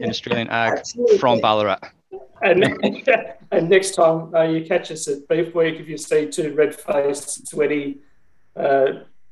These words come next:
Speaker 3: I was gonna say middle-aged men, but Andrew would get angry, so I'll say I'm middle-aged at least, walking around the place looking decidedly uncomfortable, stop and say good day and, um,
Speaker 2: Absolutely.
Speaker 3: have another, have another chat. It was, it was good, good catch up. Thanks for, thanks for spending the time with us today, having a,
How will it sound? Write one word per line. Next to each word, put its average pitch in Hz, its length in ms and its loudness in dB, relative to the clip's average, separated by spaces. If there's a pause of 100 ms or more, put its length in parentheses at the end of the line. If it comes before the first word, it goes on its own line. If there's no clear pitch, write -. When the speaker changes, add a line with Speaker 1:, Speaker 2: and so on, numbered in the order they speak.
Speaker 3:
I - 20 -2
was 151 100 -2
gonna - 120 -2
say 147 160 -4
middle-aged 147 440 0
men, 156 160 -2
but 147 120 0
Andrew 151 240 -2
would 143 80 -8
get 147 100 0
angry, 143 240 -2
so 165 220 -2
I'll 143 180 0
say 143 140 -4
I'm 135 200 -2
middle-aged 135 420 -2
at 147 120 -12
least, 147 320 -4
walking 175 380 2
around 151 280 2
the 143 40 -2
place 160 480 0
looking 147 360 -2
decidedly 151 460 2
uncomfortable, 151 720 -2 (200)
stop - 260 -4
and 139 100 -6
say 139 160 0
good 135 100 -2
day 143 340 2
and, 139 180 -4
um, 139 320 -8 (540)
Speaker 2:
Absolutely. 208 880 4
Speaker 3:
have 156 100 -4
another, 156 120 -6
have 143 100 -4
another 131 60 -6
chat. 147 260 -2
It 143 60 0
was, 131 220 -6
it 147 80 -10
was 139 140 -14
good, 185 320 2
good 208 200 2
catch 190 200 0
up. 190 140 2
Thanks 208 200 2
for, - 240 2
thanks 190 340 0
for 160 280 -2
spending 170 380 -2
the 156 80 -2
time 170 260 2
with 165 100 0
us 160 180 -6
today, 160 260 -4
having 160 260 -4
a, 147 140 -6